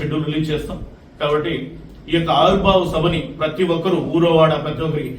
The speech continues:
ఇక్కడి నుంచే ట్రాన్స్‌పోర్టేషన్ ఉంటుంది, మీకు బస్ ఫెసిలిటీ పెడతాం. ఇక్కడి నుంచి ఎవరు రావాలన్నా కూడా ఇక్కడి నుంచే బయలుదేరి మార్చి పదమూడవ తారీఖు సాయంకాలం బయలుదేరి పద్నాలుగవ తారీఖు అక్కడ ప్రోగ్రామ్ చూసుకొని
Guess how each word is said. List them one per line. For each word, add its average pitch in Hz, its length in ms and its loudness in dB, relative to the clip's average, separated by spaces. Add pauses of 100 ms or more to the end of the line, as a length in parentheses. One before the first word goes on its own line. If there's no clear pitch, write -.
(200)
ఇక్కడి 170 180 -6
నుంచే 170 220 -4
ట్రాన్స్‌పోర్టేషన్ 170 580 -4
ఉంటుంది, 160 260 -2 (280)
మీకు 127 180 -8
బస్ 139 200 -2
ఫెసిలిటీ 160 380 -2
పెడతాం. 156 280 -4
ఇక్కడి 147 160 -4
నుంచి 147 140 -8
ఎవరు 147 220 -2
రావాలన్నా 151 400 -2
కూడా 151 120 -6 (360)
ఇక్కడి 151 200 -8
నుంచే 151 200 -2 (840)
బయలుదేరి 156 420 0 (260)
మార్చి 151 280 -2 (100)
పదమూడవ 160 440 -2
తారీఖు 151 240 0
సాయంకాలం 156 480 -2
బయలుదేరి 147 320 -4 (300)
పద్నాలుగవ 143 420 0
తారీఖు 143 220 -2
అక్కడ 135 200 -6
ప్రోగ్రామ్ 156 400 0
చూసుకొని - 300 -8